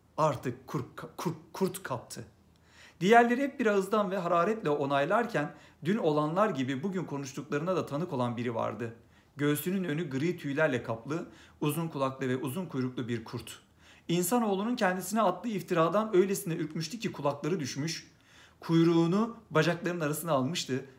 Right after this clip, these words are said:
ve bir çığlığın arkasına saklanmıştı. Uzun zaman tek tüyünü bile kıpırdatamadı. Öyle bir tanık ki aynı zamanda sanıktı. Güneş dağın arkasında kaybolurken kervanbaşı adamlarına hazırlanmalarını emretti.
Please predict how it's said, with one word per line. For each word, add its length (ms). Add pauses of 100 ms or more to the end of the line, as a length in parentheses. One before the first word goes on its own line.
ve 200
bir 160
çığlığın 420
arkasına 460
saklanmıştı. 720 (1400)
Uzun 280
zaman 540
tek 280
tüyünü 300
bile 160
kıpırdatamadı. 720 (500)
Öyle 280
bir 200
tanık 360
ki 360 (240)
aynı 300
zamanda 680 (220)
sanıktı. 680 (760)
Güneş 360
dağın 200
arkasında 540
kaybolurken 640
kervanbaşı 600
adamlarına 480
hazırlanmalarını 680
emretti. 520